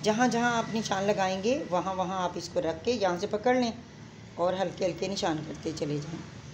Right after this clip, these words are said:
इस तरीके से, ठीक है। इसको हिलने और move नहीं होने देना आपने। यहाँ हाथ रख के निशान लगाएंगे तो बिल्कुल ये नीचे नहीं आएगा। फिर वापस आ जाएँ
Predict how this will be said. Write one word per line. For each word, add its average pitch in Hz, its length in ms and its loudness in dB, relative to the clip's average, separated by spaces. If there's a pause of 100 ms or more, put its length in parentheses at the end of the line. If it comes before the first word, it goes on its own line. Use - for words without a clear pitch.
(140)
इस - 120 -6
तरीके 160 340 0
से, - 160 -4
ठीक - 220 -4
है। 359 100 0 (440)
इसको 262 220 4
हिलने 247 500 6
और 226 220 4
move 240 300 4
नहीं 247 120 6
होने 190 200 4
देना 180 240 2
आपने। 196 340 4 (500)
यहाँ 233 280 6
हाथ 247 200 6
रख 226 160 2
के 262 60 4
निशान 247 300 2
लगाएंगे 240 460 2
तो 254 100 4
बिल्कुल 208 340 0
ये 214 120 4
नीचे 208 260 2
नहीं 190 240 2
आएगा। 151 260 2
फिर 220 220 0
वापस 233 400 4
आ 240 100 10
जाएँ 240 240 4